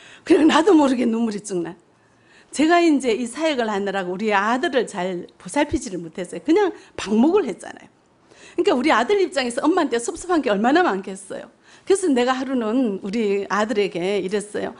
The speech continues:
"엄마가 잘 챙겨주지 못해서 미안하다." 이랬더니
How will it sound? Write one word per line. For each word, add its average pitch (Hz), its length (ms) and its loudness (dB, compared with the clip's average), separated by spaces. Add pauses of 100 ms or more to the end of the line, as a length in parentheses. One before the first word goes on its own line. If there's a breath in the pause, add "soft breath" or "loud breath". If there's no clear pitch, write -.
(200 loud breath)
"엄마가 254 340 2
잘 220 220 -8
챙겨주지 262 580 -2
못해서 226 400 -6
미안하다." 214 760 0
이랬더니 240 300 -6